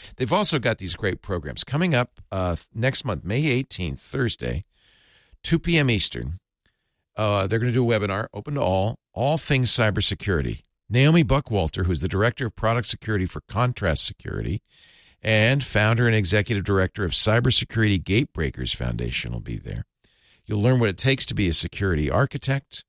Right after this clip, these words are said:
You know, it's kind of a higher level, looking at it at, at a higher level. Tips for advancing your cybersecurity career, how to bridge the knowledge gap in cybersecurity for individuals, for, for teams too. Thursday, May eighteenth, two P M Eastern.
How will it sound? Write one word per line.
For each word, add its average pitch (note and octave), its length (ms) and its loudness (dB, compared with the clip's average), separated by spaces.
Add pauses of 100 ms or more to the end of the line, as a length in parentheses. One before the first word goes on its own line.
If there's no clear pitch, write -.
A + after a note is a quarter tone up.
(680)
You - 60 -12
know, D2 60 -6
it's - 120 -4
kind D2+ 160 -8
of A1 60 -12
a A1 40 -12
higher F2+ 400 -6
level, C#2+ 380 -6
looking E2 300 -6
at C2+ 100 -6
it C2+ 160 -12
at, A#1+ 220 -10
at B1 140 -12
a C2 40 -10
higher F2+ 340 -2
level. D2 380 -2 (320)
Tips - 220 2
for - 140 2
advancing A#2 600 2
your A#2+ 360 2
cybersecurity D2 920 -2
career, C#2 300 -4
how D#2+ 160 0
to G2 160 -2 (400)
bridge B2+ 240 -2
the A2+ 100 -2
knowledge G#2+ 400 0
gap G2 220 -4
in D#2+ 60 -12
cybersecurity E2+ 720 -2
for - 120 -6
individuals, B2+ 560 0
for, D#2 140 -14
for - 200 -16
teams A#2 360 0
too. G2+ 240 2 (320)
Thursday, C3 360 2
May A#2+ 180 4
eighteenth, A2+ 400 -2
two C#3 180 0
P B2 220 0
M A2+ 120 2
Eastern. F2+ 600 -2